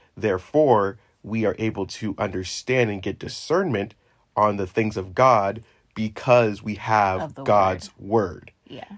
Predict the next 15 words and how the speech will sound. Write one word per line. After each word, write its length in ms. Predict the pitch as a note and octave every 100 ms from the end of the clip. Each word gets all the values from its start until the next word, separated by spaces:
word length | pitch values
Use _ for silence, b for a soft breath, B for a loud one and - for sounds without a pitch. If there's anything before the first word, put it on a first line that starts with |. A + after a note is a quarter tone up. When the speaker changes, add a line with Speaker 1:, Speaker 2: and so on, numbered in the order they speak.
| _
Speaker 1:
We 240 | A2+ C3 C3
don't 400 | A#2 C#3+ D3+ C3
get 240 | C#3 C#3+
discernment 800 | C3 B2 - C3+ D3+ A#2 G2 F#2+ - b
when 180 | - A#2
it 140 | A2 -
comes 280 | C3+ B2
to 120 | - -
other 240 | A2 A2
people 540 | A2 - D#3+ D3 A2 A2
because 580 | A2+ A#2+ - C#3+ B2 B2
we 160 | B2 B2+
don't 400 | A2+ B2+ B2+ -
have 580 | - A#2+ B2 A#2 G#2+ A#2+
their 420 | A2+ G#2+ G2+ G2